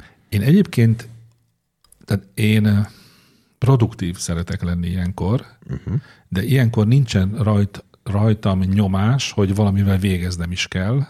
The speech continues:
Speaker 1: ezért olyan dolgokat csinálok, amit régóta nem csináltam meg. Nem azért halogattam, mert nem szeretem, hanem ezzel nem jutott rá idő, és azokkal, ha bármennyit is haladok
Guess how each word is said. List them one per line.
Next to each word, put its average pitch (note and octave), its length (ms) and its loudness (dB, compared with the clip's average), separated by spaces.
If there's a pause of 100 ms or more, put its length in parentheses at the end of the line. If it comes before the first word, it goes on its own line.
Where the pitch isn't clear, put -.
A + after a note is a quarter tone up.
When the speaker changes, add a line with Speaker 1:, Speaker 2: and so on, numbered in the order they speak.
(140)
Speaker 1:
ezért G#2+ 300 0
olyan D3+ 240 4
dolgokat G2+ 420 -2
csinálok, G2 500 -2
amit G2 180 0
régóta F#2+ 480 -2
nem E2+ 380 -4 (280)
csináltam E2+ 520 -4
meg. F2 440 -6 (560)
Nem A2+ 180 0
azért A#2 220 2
halogattam, F#2+ 460 -2
mert F2+ 120 -2
nem F2 100 -4
szeretem, F2+ 360 -4
hanem F#2 200 0
ezzel F2+ 140 -2
nem F2+ 160 -2
jutott F2+ 260 -6
rá D#2+ 140 -8
idő, G#2+ 380 -2 (520)
és - 120 -6
azokkal, A#2+ 960 2 (380)
ha - 280 -2
bármennyit G2 840 2
is F#2 140 -4
haladok F#2 600 -2